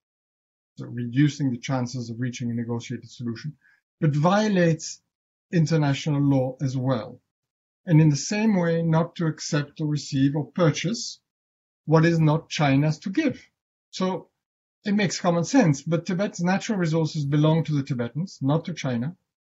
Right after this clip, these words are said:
And governments or states are prohibited from acquiring those resources or good ma-, goods made by those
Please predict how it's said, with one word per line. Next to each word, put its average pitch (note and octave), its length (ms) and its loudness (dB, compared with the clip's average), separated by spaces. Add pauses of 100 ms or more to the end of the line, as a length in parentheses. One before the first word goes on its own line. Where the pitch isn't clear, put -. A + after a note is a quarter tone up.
(460)
And D#3+ 520 2 (120)
governments F#3+ 640 2
or C3 80 -6
states F3 420 -2
are D3+ 80 -2
prohibited F3+ 640 0
from D3+ 220 -6
acquiring C3 600 0
those A#2 220 -10
resources A#2+ 760 -8 (100)
or A#2+ 180 -6
good A#2 280 -6
ma-, B2 340 -2 (100)
goods A#2+ 240 -6
made B2+ 400 -2
by A#2 140 -6
those - 460 -8